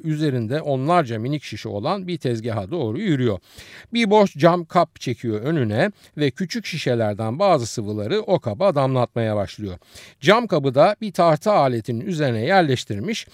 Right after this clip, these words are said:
her damladan sonra şişeyi kapatıp yerine koyarken küçük bir not defterine tartıda gördüğü rakamları not alıyor. Önce bir şey bir şey iyon on yazan, çok iyi göremedik bu yazıyı, bir koyu renk minik şişe çekiyor önüne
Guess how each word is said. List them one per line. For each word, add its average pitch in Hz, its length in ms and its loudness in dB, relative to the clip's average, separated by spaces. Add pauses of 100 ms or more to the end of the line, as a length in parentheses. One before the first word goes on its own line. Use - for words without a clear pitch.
(200)
her 226 300 2
damladan 135 500 2
sonra 110 280 -4
şişeyi 151 400 -2
kapatıp 131 480 -6
yerine 127 280 -2
koyarken 214 680 0
küçük 180 420 -6
bir 127 160 -4
not - 280 -2
defterine 110 680 -4
tartıda 120 460 -2
gördüğü 110 480 -2
rakamları 139 600 -4
not 143 200 0
alıyor. 107 280 -2 (480)
Önce 226 440 4
bir 196 120 -6
şey 208 300 -6
bir 170 60 -6
şey 185 360 -6
iyon 180 240 4
on 180 200 4
yazan, 127 400 0
çok - 240 -8
iyi 147 120 -8
göremedik 135 560 0
bu 104 80 -6
yazıyı, 104 680 -6
bir 175 180 -10
koyu 175 460 0
renk 143 200 -4
minik 160 260 -2
şişe 160 340 -4
çekiyor 104 480 -4
önüne 147 440 0